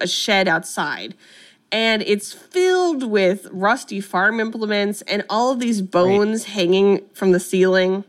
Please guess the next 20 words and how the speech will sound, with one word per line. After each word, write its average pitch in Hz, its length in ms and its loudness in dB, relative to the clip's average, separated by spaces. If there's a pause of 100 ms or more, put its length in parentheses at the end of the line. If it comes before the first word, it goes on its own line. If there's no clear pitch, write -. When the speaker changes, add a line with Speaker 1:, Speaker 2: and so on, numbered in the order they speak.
Speaker 1:
like, 175 100 -4
sort 190 160 -2
of 180 60 0
these, 175 140 2
like, 160 140 -4
talismans. 196 360 0
Speaker 2:
What 196 80 4
kind 175 100 4
of 185 80 6
bones? 190 500 0 (420)
Speaker 1:
Animal 214 320 2
bones. 143 500 -8 (340)
Hooves, 214 720 0
uh, 175 220 0
Speaker 2:
Okay. 208 120 -4
Speaker 1:
horns, 185 600 0
you 196 80 0
know, 175 120 2
nothing 311 280 2
human, 226 600 0